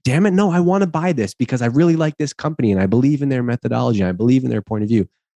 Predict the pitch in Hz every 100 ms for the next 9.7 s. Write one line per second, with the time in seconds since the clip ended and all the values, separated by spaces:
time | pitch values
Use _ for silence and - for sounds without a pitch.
0 | _ _ _ 98 95 82 - _ - 123
1 | 113 101 - 117 120 120 113 107 104 92
2 | - 107 110 92 92 101 107 95 92 101
3 | 98 95 92 90 90 98 - 98 95 92
4 | 87 90 104 104 - - 78 78 76 85
5 | _ _ _ _ 104 - 117 117 117 110
6 | 101 - 101 98 98 90 - 104 101 95
7 | 90 92 90 87 - 92 85 87 90 87
8 | 82 - 101 90 90 92 92 90 85 85
9 | - - 98 98 - 85 -